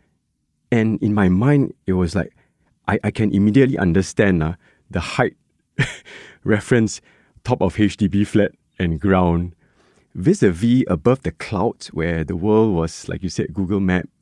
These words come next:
I, I almost felt like, okay, there's also a, a margin for error. The margin for error for the static line jump was not there. It was like, if the chute doesn't deploy and I don't pull my reserve chute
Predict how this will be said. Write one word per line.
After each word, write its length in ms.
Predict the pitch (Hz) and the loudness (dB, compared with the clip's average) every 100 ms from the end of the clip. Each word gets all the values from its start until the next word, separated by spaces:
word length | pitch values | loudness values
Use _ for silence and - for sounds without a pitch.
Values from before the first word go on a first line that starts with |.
| _ _ _ _ _ _ - | _ _ _ _ _ _ -8
I, 100 | 117 - | -8 -4
I 60 | 120 | -2
almost 280 | 160 190 - | 0 -2 0
felt 160 | 143 | 0
like, 140 | 85 - | 0 -2
okay, 180 | - | -4
there's 160 | 82 85 | -4 -4
also 260 | 95 127 90 | -4 -2 -2
a, 200 | 80 80 | -4 -10
a 80 | - | -8
margin 720 | 87 82 82 104 95 95 98 - _ _ _ | -2 -2 -2 -2 -2 -2 -6 -16 _ _ _
for 200 | - 82 | -12 -6
error. 400 | 87 87 87 85 _ _ _ _ _ _ _ - | -4 -2 -2 -6 _ _ _ _ _ _ _ -8
The 80 | |
margin 360 | 95 104 104 131 | -2 -2 0 0
for 200 | - - | 0 0
error 340 | 90 92 101 | 0 0 -2
for 160 | 92 80 | -2 -6
the 80 | 76 | -6
static 420 | - 78 95 - | -4 -4 -4 -4
line 240 | 87 85 | -2 -2
jump 300 | 78 85 80 | 0 -2 -2
was 340 | 69 71 - _ _ | -6 -12 -20 _ _
not 260 | 85 85 - | -6 -6 -4
there. 240 | 90 80 | -2 -2
It 60 | 78 | -4
was 160 | 73 | -6
like, 140 | 85 - _ _ _ _ _ | -8 -8 _ _ _ _ _
if 80 | - | -8
the 80 | 160 | -6
chute 200 | - 104 | -4 -2
doesn't 240 | 92 104 | 0 2
deploy 560 | 90 - 98 98 98 95 | 0 0 2 4 2 0
and 160 | - 82 | -4 -2
I 60 | |
don't 220 | 80 92 - | 0 -2 0
pull 120 | 95 | 0
my 100 | 82 | 2
reserve 360 | 78 76 92 | 0 0 -2
chute 300 | - 98 85 | -2 -2 -2